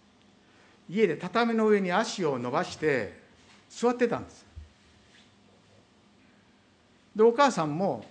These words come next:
その部屋にいました。で、その部屋にケンちゃんとお母さんがいたんですが、まあ、ケンちゃんは何かの弾みなんですね。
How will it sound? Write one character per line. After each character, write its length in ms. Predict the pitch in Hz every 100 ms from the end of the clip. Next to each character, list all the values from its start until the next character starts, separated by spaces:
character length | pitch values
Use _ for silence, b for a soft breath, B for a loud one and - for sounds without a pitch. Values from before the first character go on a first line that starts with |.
| - _ _ _
そ 180 | - 185
の 120 | 180
部 120 | 156 160
屋 80 |
に 180 | 147 151
い 40 | 123
ま 100 | 110
し 120 | -
た。 80 | 110 - - _ _ _ _ _ _ _ _ _ _ b b b b b b b b _ -
で、 100 | 160
そ 180 | 226
の 540 | 240 247 240 220 202 175 208
部 60 |
屋 200 | 226 208
に 420 | 147 147 139 131 - - _ _ _ _ _ _ _ _ -
ケ 160 | 196
ン 40 | 185
ち 100 | 147
ゃ 60 |
ん 80 | 127
と 140 | 113 151
お 220 | 117 123
母 140 | 175 160
さ 100 | 135
ん 60 |
が 80 | 127
い 60 | 143
た 120 | 156
ん 80 | 123
で 80 | 107
す 120 | 120
が、 260 | 135 113 87 - - - - - _ _ _ _ _ _ _ _ _ _ _ _ _ -
ま 100 | 180
あ、 20 |
ケ 100 | 262
ン 60 | 262
ち 80 |
ゃ 40 | 175
ん 40 |
は 60 | 156
何 220 | 165 214
か 120 | 220
の 80 | 160
弾 280 | - 196 214
み 160 | 196 160
な 100 | 107
ん 80 |
で 80 | 92
す 120 | 87
ね。 140 | 104